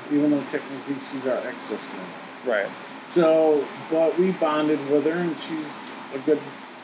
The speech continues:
Speaker 1: she's a good person. You know,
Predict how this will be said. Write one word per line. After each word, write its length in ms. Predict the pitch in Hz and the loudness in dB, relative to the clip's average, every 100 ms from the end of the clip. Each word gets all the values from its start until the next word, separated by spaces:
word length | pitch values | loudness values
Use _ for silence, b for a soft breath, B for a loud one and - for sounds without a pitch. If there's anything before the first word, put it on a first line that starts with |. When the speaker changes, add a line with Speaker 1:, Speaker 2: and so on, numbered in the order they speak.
| - | -6
Speaker 1:
she's 140 | 156 139 | -4 0
a 40 | |
good 180 | 156 160 | 0 0
person. 380 | 180 202 - - - - - - - - - - - - - - | 0 0 -2 -8 -12 -14 -16 -16 -18 -18 -18 -18 -20 -20 -16 -2
You 140 | 139 | 2
know, 380 | 131 135 139 | 2 2 2